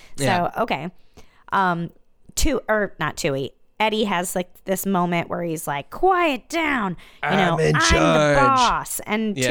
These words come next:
Speaker 1: Tui's like, "The heck you are."
Speaker 2: Yeah. <laughs> Tui. Uh, yeah, so June and Ward are taking, like, way too long saying goodbye to him and, like, tying up his pack and everything.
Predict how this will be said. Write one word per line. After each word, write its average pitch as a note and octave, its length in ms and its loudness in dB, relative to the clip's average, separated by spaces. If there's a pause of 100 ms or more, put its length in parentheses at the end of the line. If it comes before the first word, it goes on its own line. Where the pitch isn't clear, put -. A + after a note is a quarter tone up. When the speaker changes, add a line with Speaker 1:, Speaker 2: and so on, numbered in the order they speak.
Speaker 1:
Tui's G#3+ 260 0
like, F#3+ 260 -2
"The F3+ 180 -2
heck B3+ 380 -2
you F4 220 4
are." C#4 420 2 (200)
Speaker 2:
Yeah. C#3 260 0 (400)
<laughs> - 480 -6
Tui. A2+ 480 -6 (500)
Uh, C#3+ 480 0
yeah, G#3 220 0
so E3 680 2 (800)
June F#3 380 2
and D#3+ 200 2
Ward C#3 300 4
are C3 120 0
taking, C3+ 360 -2
like, B2+ 180 -4
way B2+ 240 0
too C3+ 260 -2
long B2 500 -2
saying B2+ 340 -2
goodbye A#2+ 480 0
to B2+ 260 -2
him B2 100 -2
and, B2+ 80 -2
like, A#2+ 240 -6
tying A#2+ 380 -2
up A#2+ 140 -8
his B2 160 -6
pack A#2 420 -6
and B2 100 -6
everything. B2 720 -6